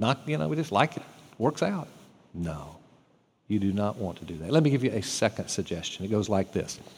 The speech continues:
Set a standard to protect your commitment to prioritize the spiritual qualification.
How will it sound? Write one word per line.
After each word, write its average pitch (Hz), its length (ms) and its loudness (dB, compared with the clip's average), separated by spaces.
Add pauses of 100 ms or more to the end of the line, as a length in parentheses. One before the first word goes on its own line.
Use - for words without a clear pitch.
(680)
Set 208 260 10
a 214 60 8
standard 139 560 8
to 120 80 0
protect 147 420 4
your 135 100 4
commitment 117 600 4
to 113 100 4
prioritize 117 1120 6 (600)
the 139 100 8
spiritual 139 720 6
qualification. 127 880 6